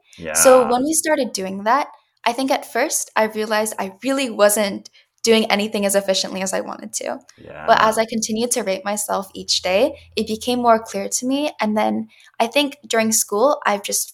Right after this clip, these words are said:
Speaker 1: I just started to feel a lot more energized and a lot more focused. And same thing at home, I started to feel more efficient and like I would, um, go study more often. I would go to, like, cafes or bookstores to study.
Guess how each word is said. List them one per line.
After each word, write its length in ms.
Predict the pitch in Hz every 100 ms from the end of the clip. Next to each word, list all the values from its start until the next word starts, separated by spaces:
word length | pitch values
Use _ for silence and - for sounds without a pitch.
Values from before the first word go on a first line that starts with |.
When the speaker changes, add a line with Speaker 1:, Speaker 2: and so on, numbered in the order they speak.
| _
Speaker 1:
I 100 | 208 202
just 160 | 214
started 280 | - 202 202
to 100 | 202
feel 360 | - 202 208 -
a 80 | 196
lot 280 | 202 208 -
more 420 | 196 196 214 214 - _ 214
energized 680 | 208 226 254 254 269 - -
and 280 | 202 196 202
a 40 | 196
lot 200 | 202 196
more 140 | 190
focused. 600 | 185 - - 254 277 - - _ _
And 100 | 220
same 220 | 214 277 269
thing 120 | 220
at 80 | -
home, 280 | - 202
I 100 | 196
started 260 | 196 202 202
to 60 | 202
feel 120 | 208 202
more 140 | 196
efficient 420 | 202 202 - 208 - _ _ _
and 160 | 214 208
like 180 | 202 202
I 160 | 196
would, 200 | 202 202 -
um, 360 | 196 190 214 - - - _ _ _
go 140 | - 226
study 380 | - 196 202 202
more 180 | 196
often. 340 | 196 196 - 208
I 80 | 196
would 120 | 196
go 80 | 202
to, 100 | 202
like, 160 | 196
cafes 480 | - 190 - 196 202
or 60 | 196
bookstores 480 | 190 - 202 202 -
to 100 | 190
study. 460 | - 202 226 294